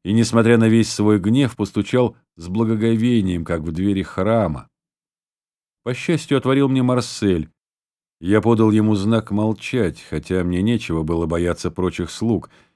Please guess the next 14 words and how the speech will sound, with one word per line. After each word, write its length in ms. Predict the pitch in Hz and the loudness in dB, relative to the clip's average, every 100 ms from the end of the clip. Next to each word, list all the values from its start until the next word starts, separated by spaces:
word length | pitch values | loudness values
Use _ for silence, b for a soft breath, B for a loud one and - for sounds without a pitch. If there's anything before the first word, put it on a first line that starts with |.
| b - | b -8
Я 360 | 127 113 92 | -2 0 0
шёпотом 520 | 80 - 107 98 95 | -2 -2 -2 -2 -4
спросил, 640 | 92 - 98 98 - 110 80 | -6 -4 -4 -4 -2 -2 -2
может 340 | 85 82 78 | -2 -2 -4
ли 80 | 85 | -4
он 140 | 82 | -4
провести 480 | 80 85 90 82 - | -4 -4 -4 -4 -6
меня 240 | 90 87 85 | -4 -4 -2
незаметно 560 | 87 87 90 87 92 | -2 -2 -2 -4 -6
в 100 | 82 | -8
комнату, 440 | - 117 92 76 76 | -6 -4 -2 -4 -6
где 160 | 80 | -4
находится 540 | 80 - 82 78 - 82 | -4 -4 -6 -6 -6 -6
Манон. 500 | 87 90 95 - | -4 -2 -4 -6